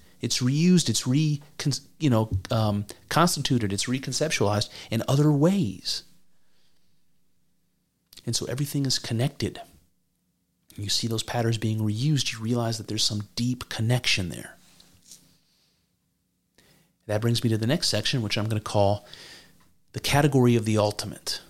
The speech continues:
So this is something that Whitehead says every philosophy has something like this.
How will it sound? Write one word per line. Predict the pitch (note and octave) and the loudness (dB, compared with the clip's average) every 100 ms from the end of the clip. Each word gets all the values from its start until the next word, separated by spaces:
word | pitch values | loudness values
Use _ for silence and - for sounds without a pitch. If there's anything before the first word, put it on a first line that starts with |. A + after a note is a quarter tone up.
| - _ _ | -20 _ _
So | - A2 | -8 -4
this | A2+ | -2
is | - | 0
something | - A2+ A2+ | 0 0 -2
that | G#2 | -2
Whitehead | G2 A2 G#2+ G2+ | 0 -2 -2 -2
says | - A2 G#2 - - - - - _ | -2 0 -2 -4 -10 -20 -20 -20 _
every | B2+ C3 A#2+ A2+ | 0 2 2 0
philosophy | - G2+ F#2 - - - - - _ _ | 0 -6 -4 -4 -6 -12 -18 -20 _ _
has | - A2 G2+ | -4 -2 0
something | - G#2+ G#2 G2+ | 0 0 0 0
like | G2 - | -2 -4
this. | - - | -6 -6